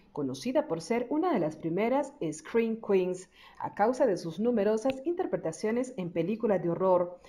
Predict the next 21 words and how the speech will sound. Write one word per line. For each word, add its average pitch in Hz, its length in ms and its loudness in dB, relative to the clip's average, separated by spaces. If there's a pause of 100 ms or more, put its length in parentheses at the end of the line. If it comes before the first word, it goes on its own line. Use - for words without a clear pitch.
(220)
la 156 140 4
actriz 240 500 -4
y 170 80 -2
modelo 202 480 2
también 175 400 -2
fue 202 100 -2
una 202 240 2
de 175 80 6
las 160 140 0
más 196 240 -2
populares 208 800 4
chicas 311 400 -2
pin-up 214 640 6 (280)
en 170 140 -2
los 156 160 -4
años 240 240 2
de 190 80 6
la 170 100 2
Segunda 202 460 0
Guerra 185 260 0
Mundial. 170 600 2